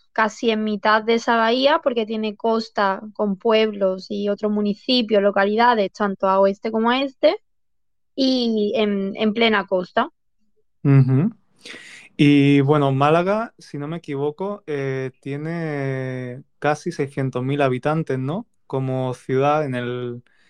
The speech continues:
Speaker 2: núcleo urbano, pero
Speaker 1: Sí.
Speaker 2: creo que la metrópolis, es decir, el área metropolitana, creo que alcanza casi el millón de, de habitantes.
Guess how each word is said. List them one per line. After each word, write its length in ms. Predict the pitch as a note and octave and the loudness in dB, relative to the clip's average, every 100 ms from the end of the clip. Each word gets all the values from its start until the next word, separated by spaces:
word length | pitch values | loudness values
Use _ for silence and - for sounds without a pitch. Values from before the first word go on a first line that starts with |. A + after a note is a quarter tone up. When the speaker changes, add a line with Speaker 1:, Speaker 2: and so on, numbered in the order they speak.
| _ - | _ -6
Speaker 2:
núcleo 300 | C#3+ C#3+ C#3 | -4 2 4
urbano, 440 | C3+ D3+ D#3 G#3 _ _ _ _ | 4 2 0 -6 _ _ _ _
pero 260 | - E3 F#3+ | -2 -2 -2
Speaker 1:
Sí. 20 | |
Speaker 2:
creo 200 | E3 F3 | -4 -4
que 400 | F3 D#3+ D3 C#3 | 0 2 2 -2
la 220 | C3+ C3+ C3 | -2 -4 -4
metrópolis, 720 | C3 - E3 E3 D3 F3+ G3+ | -8 -4 -4 -2 -8 -8 -12
es 40 | C3+ | -12
decir, 160 | B2+ B2+ | -8 -4
el 80 | |
área 180 | C3+ C#3+ | -4 -4
metropolitana, 720 | C#3+ C#3 C3 C#3 C#3 D3+ D#3 | -6 -8 -4 -4 -2 -2 -4
creo 180 | D3+ C#3 | -4 -2
que 80 | D3 | -2
alcanza 1080 | C#3 C3+ C3+ C#3 D#3 D3+ C#3+ C3 B2 A#2+ B2 _ _ | -2 -4 -4 -4 -2 0 0 -2 -4 -8 -14 _ _
casi 260 | - B2+ C3+ | -10 -6 -6
el 80 | B2+ | -6
millón 380 | A#2+ B2+ C3 | -4 -4 -4
de, 460 | C3+ C3+ B2 A#2 A#2+ - _ _ | -4 -2 -2 -6 -12 -20 _ _
de 160 | C3 B2+ | -8 -4
habitantes. 560 | A#2+ A#2+ B2 A#2 G#2+ | -2 -2 -2 -4 -10